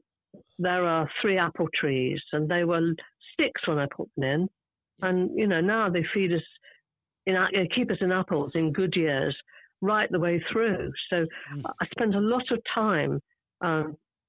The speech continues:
Speaker 1: uh, putting in, um, plants, um, the two pear trees, which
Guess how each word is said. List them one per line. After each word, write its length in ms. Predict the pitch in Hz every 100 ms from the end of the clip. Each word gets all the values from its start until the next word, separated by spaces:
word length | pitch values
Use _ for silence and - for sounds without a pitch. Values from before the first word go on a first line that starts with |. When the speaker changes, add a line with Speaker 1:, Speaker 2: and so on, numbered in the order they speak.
| _ -
Speaker 1:
uh, 80 | 180 -
putting 380 | - 247 240 196
in, 420 | 175 165 151 156 -
um, 300 | 156 147 160
plants, 500 | - 226 190 139 123 - - _ - _ _ -
um, 420 | 151 139 143 147
the 100 | 160 -
two 140 | 208 165
pear 320 | - 175 170 165
trees, 340 | 156 135 127 127 -
which 120 | 147